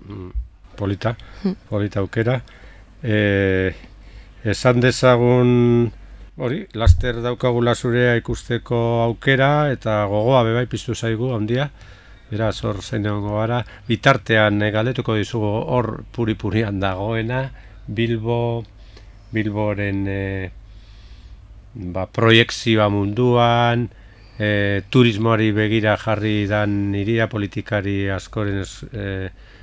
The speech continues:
Speaker 1: eh, esanetan hori etorkizunean oso garrantzitsua, ona jende asko etortzea,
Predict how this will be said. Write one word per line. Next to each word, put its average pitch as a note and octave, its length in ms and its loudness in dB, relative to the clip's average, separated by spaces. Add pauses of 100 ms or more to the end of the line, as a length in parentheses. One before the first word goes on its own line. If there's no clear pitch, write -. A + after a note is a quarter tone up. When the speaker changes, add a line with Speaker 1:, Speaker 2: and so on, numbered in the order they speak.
(200)
Speaker 1:
eh, F#2+ 420 -2
esanetan G#2 600 0
hori G2+ 340 -2
etorkizunean G2 1000 -6
oso G#2+ 260 -2
garrantzitsua, G#2+ 920 -6 (480)
ona G2+ 280 -2
jende G#2 300 -2
asko G#2 260 -4
etortzea, G#2+ 840 -4